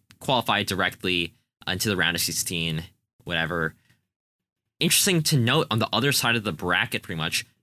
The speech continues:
Guatemala on penalties beat Canada. Maybe some,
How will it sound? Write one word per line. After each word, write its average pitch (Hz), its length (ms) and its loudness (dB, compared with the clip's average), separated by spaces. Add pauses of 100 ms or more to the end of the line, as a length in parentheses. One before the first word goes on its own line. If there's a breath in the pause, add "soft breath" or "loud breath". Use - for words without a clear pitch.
(200)
Guatemala 139 480 2
on - 140 0
penalties 117 460 -2 (240)
beat 151 340 0
Canada. 101 640 -2 (680)
Maybe 156 440 0
some, 156 440 2